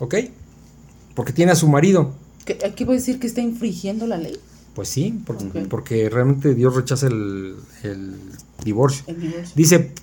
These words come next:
Speaker 1: "Pero si su marido muere, eh, si, pero si su marido muriere, es libre de esa ley", ¿ok?
Speaker 2: Ujú.
Speaker 1: Como les decía, no,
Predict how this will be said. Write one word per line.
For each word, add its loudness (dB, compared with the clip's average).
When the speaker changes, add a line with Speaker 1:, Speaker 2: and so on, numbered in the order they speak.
Speaker 1:
"Pero 8
si 4
su 6
marido 6
muere, 6
eh, 6
si, -2
pero 6
si 6
su 4
marido 6
muriere, 6
es 6
libre 10
de 8
esa 6
ley", 4
¿ok? -2
Speaker 2:
Ujú. -12
Speaker 1:
Como 2
les 4
decía, 4
no, 4